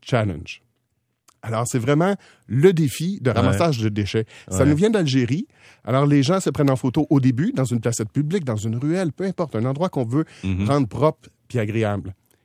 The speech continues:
Speaker 1: Et on prend la photo avant, la photo après, évidemment,
Speaker 2: Ah ouais.
Speaker 1: avec nos trophées de chasse.
Speaker 2: Ouais.
Speaker 1: Hein, les, les, les sacs de vidange, mais nos, nos, nos sacs bruns pour les résidus verts,
Speaker 2: Mhm.
Speaker 1: euh, et le sac transparent pour les résidus récupérables.
Speaker 2: Ouais. Euh, c'est drôle parce que je, je,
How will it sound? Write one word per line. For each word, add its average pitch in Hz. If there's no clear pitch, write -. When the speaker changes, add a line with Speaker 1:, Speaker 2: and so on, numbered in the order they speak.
Speaker 1:
Et 110
on 120
prend 139
la 139
photo 135
avant, 117
la 143
photo 117
après, 127
évidemment, 117
Speaker 2:
Ah 180
ouais. -
Speaker 1:
avec 131
nos 143
trophées 123
de -
chasse. 165
Speaker 2:
Ouais. 85
Speaker 1:
Hein, 147
les, 120
les, 110
les 101
sacs 110
de 127
vidange, 147
mais 123
nos, 117
nos, 113
nos 110
sacs 131
bruns 127
pour 120
les 117
résidus 104
verts, 147
Speaker 2:
Mhm. 101
Speaker 1:
euh, 113
et 120
le 110
sac 107
transparent 104
pour 113
les 98
résidus 104
récupérables. 117
Speaker 2:
Ouais. 80
Euh, 110
c'est 113
drôle 165
parce 113
que 107
je, 85
je, -